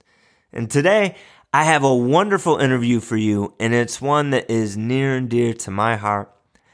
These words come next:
I was lucky enough to connect with Jessica Sam, and she is the twenty twenty-two Arkansas Teacher of the Year.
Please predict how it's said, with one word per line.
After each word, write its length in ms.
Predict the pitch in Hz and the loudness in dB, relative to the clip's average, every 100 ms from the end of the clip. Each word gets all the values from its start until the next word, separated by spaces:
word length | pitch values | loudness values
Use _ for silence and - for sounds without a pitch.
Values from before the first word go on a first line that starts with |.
| _ - | _ -2
I 80 | 127 | 0
was 140 | 135 | 2
lucky 240 | 175 175 185 | 2 2 0
enough 320 | 165 165 165 | 2 0 0
to 80 | 135 | -6
connect 500 | 139 139 139 139 - | -2 -2 -2 -4 -4
with 280 | 120 98 | -2 -2
Jessica 460 | 95 113 117 - 117 | -2 -2 -2 -6 -8
Sam, 400 | - 104 104 - _ _ _ _ _ | -6 -10 -12 -16 _ _ _ _ _
and 320 | 131 123 113 110 | 0 2 2 -2
she 280 | - 170 | -2 2
is 260 | 160 135 117 - - _ | 2 0 -4 -12 -20 _
the 160 | 123 120 | 0 0
twenty 320 | - 156 165 | 2 2 2
twenty-two 680 | 156 165 160 - 156 151 - - | 0 -2 -2 0 -2 -2 -4 0
Arkansas 560 | 123 127 139 139 131 | 0 0 -4 0 0
Teacher 400 | 127 - 123 135 | 0 -8 -8 -8
of 80 | 131 | -6
the 100 | 127 | -4
Year. 300 | 107 107 127 | -4 -6 -10